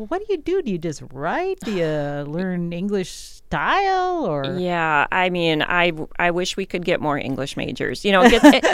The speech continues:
Speaker 2: it gets such a bad rap, right? You know, and, and I come across
Speaker 1: Yeah, like,
Speaker 2: it
Speaker 1: they're like, "Well, where do you find a job?"
Speaker 2: Yeah, I
Speaker 1: And
Speaker 2: come across that all the time. And so, but it,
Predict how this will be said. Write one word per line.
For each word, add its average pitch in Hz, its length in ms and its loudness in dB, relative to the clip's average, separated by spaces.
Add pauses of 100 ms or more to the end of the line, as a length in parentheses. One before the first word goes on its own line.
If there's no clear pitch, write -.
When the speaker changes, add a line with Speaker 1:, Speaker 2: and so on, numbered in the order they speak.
(120)
Speaker 2:
it 269 120 4
gets 427 180 2
such 480 200 2
a 427 80 2
bad 285 300 2
rap, 226 380 2
right? 170 420 2
You 226 140 -4
know, 220 160 2
and, 202 120 2
and 196 160 0
I 180 120 2
come 220 240 -4
across 220 220 2
Speaker 1:
Yeah, 277 100 10
like, 240 180 8
Speaker 2:
it - 40 4
Speaker 1:
they're 269 80 8
like, 247 180 8
"Well, 277 120 2
where 277 120 4
do 240 60 0
you 240 60 2
find 220 220 6
a - 20 2
job?" 160 180 4
Speaker 2:
Yeah, 151 160 2
I - 40 0
Speaker 1:
And 151 100 2
Speaker 2:
come 262 140 0
across 277 360 -4
that 262 240 -6
all 240 160 -6
the 247 120 -4
time. 226 540 -4
And 190 460 -2
so, 208 460 2 (460)
but - 180 4
it, - 120 -2